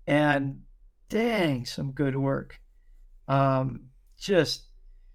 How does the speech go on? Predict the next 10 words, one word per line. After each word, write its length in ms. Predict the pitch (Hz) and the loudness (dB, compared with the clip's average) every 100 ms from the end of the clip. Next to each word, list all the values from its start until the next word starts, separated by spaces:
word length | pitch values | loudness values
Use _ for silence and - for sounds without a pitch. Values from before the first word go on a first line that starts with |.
| _ - _ | _ -20 _
I 100 | 165 | 0
mean, 160 | 170 165 | 2 4
I, 100 | 165 165 | 2 0
I 60 | 165 | 0
remember 420 | 165 156 151 127 - - | 0 -2 -4 -4 -10 -20
<laughs> 220 | - - | -20 -12
this 520 | - - - 190 147 - - _ _ | -8 -8 -6 -6 -6 -8 -20 _ _
last 280 | 170 156 - | 0 2 0
week 220 | 180 170 | -2 0
going, 380 | 160 151 147 | 0 0 -2